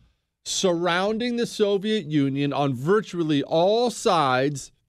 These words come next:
And when I say military presence, I mean this. Gigantic American bombers carrying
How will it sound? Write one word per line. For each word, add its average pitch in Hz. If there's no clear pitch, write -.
And 135
when 160
I 190
say 233
military 233
presence, 190
I 156
mean 196
this. 180
Gigantic 165
American 175
bombers 131
carrying 156